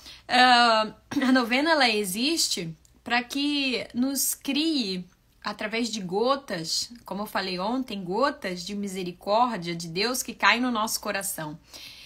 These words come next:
É, é, é pouquinho, né? São gotinhas de, de incentivo a molhar a nossa terra seca, às vezes, que tá aqui no nosso coração. Nós estamos tão longe, tão afastados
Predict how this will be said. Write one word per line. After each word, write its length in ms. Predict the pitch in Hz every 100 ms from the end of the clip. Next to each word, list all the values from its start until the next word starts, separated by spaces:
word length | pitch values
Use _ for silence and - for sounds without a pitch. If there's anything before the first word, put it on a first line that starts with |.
| - -
É, 640 | 202 190 185 - - 208
é, 100 | 214 _ -
é 120 | -
pouquinho, 640 | 254 - 440 - 339 370 214
né? 140 | 208
São 200 | 220 254
gotinhas 840 | 277 381 - 320 320 202 180 - -
de, 720 | - 208 247 254 247 240 208
de 520 | 208 208 220 208 190 175 _ _ _ _ _ _ _ _ - -
incentivo 1040 | 254 269 302 254 240 - 277 285 196 170 160 _ -
a 120 | 220
molhar 680 | 233 254 233 208 226 208 -
a 160 | - 202
nossa 320 | 208 214 220
terra 320 | 202 220 226
seca, 440 | 220 - 220 233 202
às 80 | 180
vezes, 380 | 190 180 185
que 100 | -
tá 160 | 185 175
aqui 220 | 175 -
no 100 | 170
nosso 280 | 160 156 -
coração. 480 | - - 180 - 165
Nós 220 | 165 190
estamos 380 | 208 233 226 -
tão 240 | 359 466
longe, 380 | 311 302 294 233
tão 160 | 269 294
afastados 800 | 285 262 - 220 226 208 180